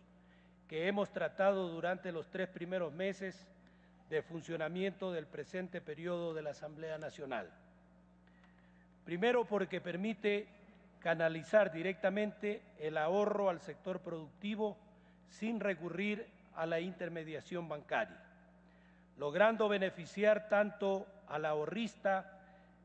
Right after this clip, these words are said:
con mayores rendimientos que los que recibe de la banca,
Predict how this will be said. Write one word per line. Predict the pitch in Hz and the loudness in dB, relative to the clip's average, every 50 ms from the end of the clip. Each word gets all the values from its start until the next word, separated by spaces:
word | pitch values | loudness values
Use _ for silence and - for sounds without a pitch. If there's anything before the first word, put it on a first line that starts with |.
| - - - | -20 -16 -8
con | - 165 160 160 | -4 -4 -2 0
mayores | 156 151 143 151 208 226 - 208 196 | -2 -2 0 2 4 4 6 4 4
rendimientos | 175 185 170 165 156 151 151 185 214 220 220 190 - - 214 208 - - - - - - - - - | 2 0 -2 -2 -4 -6 -4 -2 0 0 0 -2 -2 -2 -2 -2 -4 -8 -20 -20 -20 -20 -20 -14 -10
que | 160 160 | -8 -4
los | 165 165 156 - | -4 -4 -4 -4
que | - 165 | -4 -6
recibe | 156 151 143 127 - - 202 202 202 196 190 190 190 202 - - - - - - - - - - - - - - - - - - - - - - - - - - - - - - - - - - - - - - - - - - - | -4 -4 -6 -8 -6 -4 -4 -2 0 2 0 0 -2 -4 -10 -18 -20 -20 -20 -20 -20 -20 -20 -20 -20 -20 -20 -20 -20 -20 -20 -20 -20 -20 -20 -20 -20 -20 -20 -20 -20 -20 -20 -20 -20 -20 -20 -20 -20 -20 -20 -20 -20 -20 -20 -8 -4
de | 151 | -2
la | 143 143 143 | 0 2 4
banca, | 160 175 160 131 113 - - | 4 4 4 2 -2 -8 -10